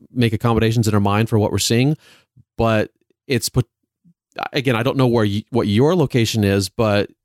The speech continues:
uh, when you're judging a print, it just can be something that we should be, at least be thinking about. And I would gather, or I would, you know, wager that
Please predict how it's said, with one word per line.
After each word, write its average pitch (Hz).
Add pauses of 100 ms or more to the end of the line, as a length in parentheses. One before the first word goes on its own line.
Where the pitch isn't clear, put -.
(160)
uh, 98
when 113
you're 107
judging 127
a 104
print, 139 (380)
it 120
just 143
can 127
be 110
something 113
that 107
we 107
should 101
be, 98
at 76
least 127
be 104
thinking 110
about. 95 (500)
And 113
I 127
would 127
gather, 110
or 107
I 123
would, 107
you 123
know, 104
wager 107
that 98